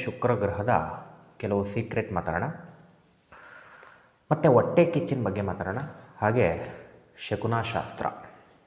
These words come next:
ಜಾತಕದಲ್ಲಿ ರಾಹು ಮತ್ತು ಶುಕ್ರ ಎಲ್ಲಿ ಕೂತ್ಕೊಳ್ಳುತ್ತೋ ಆಸೆಯನ್ನು ಜಾಸ್ತಿ ಮಾಡ್ತಕ್ಕಂಥದ್ದು. ನಿಮ್ಮ ನಿಮ್ಮ ಗ್ರಹಗಳು ಎಲ್ಲಿ ಕೂತ್ಕೊಂಡಿದೆ ನೋಡ್ಕೊಂಬಿಡಿ. ಒಂದನೇ ಮನೆ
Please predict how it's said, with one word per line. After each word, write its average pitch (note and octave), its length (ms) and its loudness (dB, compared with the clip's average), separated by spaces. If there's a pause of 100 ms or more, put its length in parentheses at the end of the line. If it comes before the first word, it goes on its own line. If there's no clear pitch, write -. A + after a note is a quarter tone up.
(2250)
ಜಾತಕದಲ್ಲಿ D3 800 8 (1160)
ರಾಹು C#3+ 380 8 (120)
ಮತ್ತು A#2 300 2
ಶುಕ್ರ - 240 0 (1000)
ಎಲ್ಲಿ A#2 340 2
ಕೂತ್ಕೊಳ್ಳುತ್ತೋ - 580 0 (1200)
ಆಸೆಯನ್ನು A2+ 500 0 (400)
ಜಾಸ್ತಿ F2+ 320 2
ಮಾಡ್ತಕ್ಕಂಥದ್ದು. - 580 -10 (300)
ನಿಮ್ಮ A2 180 -2
ನಿಮ್ಮ A#2+ 120 0 (120)
ಗ್ರಹಗಳು A2+ 380 4
ಎಲ್ಲಿ G#2 140 -2
ಕೂತ್ಕೊಂಡಿದೆ F#2+ 440 -2
ನೋಡ್ಕೊಂಬಿಡಿ. E2+ 420 -2 (600)
ಒಂದನೇ G#2+ 240 2
ಮನೆ G2+ 120 2